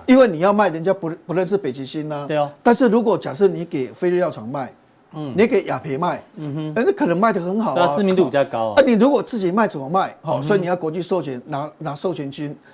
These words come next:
Speaker 2: 是。
Speaker 1: 所以这个问题的话，那这样它市占率可能只有五成以下。
Speaker 2: 是。
Speaker 1: 理论上，一线用药应该是七八成的市占率。
Speaker 2: 所以药很好，但是这个北极星的知名度跟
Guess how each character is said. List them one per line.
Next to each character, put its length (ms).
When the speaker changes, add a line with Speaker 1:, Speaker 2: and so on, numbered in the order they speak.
Speaker 2:
是。 100
Speaker 1:
所 120
以 60
这 220
个 140
问 160
题 160
的 100
话， 200
那 100
这 180
样 80
它 160
市 180
占 160
率 60
可 80
能 100
只 200
有 180
五 100
成 220
以 40
下。 240
Speaker 2:
是。 220
Speaker 1:
理 180
论 120
上， 200
一 60
线 180
用 160
药 120
应 80
该 120
是 100
七 220
八 120
成 140
的 60
市 200
占 200
率。 200
Speaker 2:
所 140
以 80
药 220
很 180
好， 160
但 160
是 180
这 80
个 100
北 200
极 100
星 220
的 80
知 200
名 160
度 280
跟 360